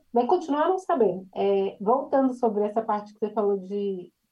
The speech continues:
de diferenciar esse recorte político da violência, né? A violência de gênero é real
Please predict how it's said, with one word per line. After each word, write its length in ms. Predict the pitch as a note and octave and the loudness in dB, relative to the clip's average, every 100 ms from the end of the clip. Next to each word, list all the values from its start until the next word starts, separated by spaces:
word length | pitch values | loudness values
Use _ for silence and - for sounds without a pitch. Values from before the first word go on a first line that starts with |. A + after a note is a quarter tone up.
| _ | _
de 140 | F3+ G3 | -12 -8
diferenciar 720 | A3 A#3+ A#3+ A#3+ A#3 A#3 G3+ | -8 -4 -2 0 0 -2 -2
esse 180 | G3 - | -2 -6
recorte 520 | G3+ G#3 G#3+ G#3 - | -10 -6 -4 -4 -8
político 560 | - G#3 A3 A3 - G3 | -6 -2 -2 -2 -6 -6
da 140 | F3+ | -4
violência, 680 | F3+ F#3+ F#3 E3+ E3 - E3+ | -4 -4 -4 -4 -8 -10 -6
né? 260 | F#3+ C4 - - | -4 -4 -6 -6
A 60 | |
violência 440 | F#3 A3 B3+ C#4 C4+ | 2 4 4 0 -2
de 100 | A3+ | -2
gênero 340 | A3 G3+ F#3+ | -2 -2 -2
é 80 | F#3+ | -2
real 520 | G3 A3 F#3 C3+ - | -2 -2 -2 -6 -8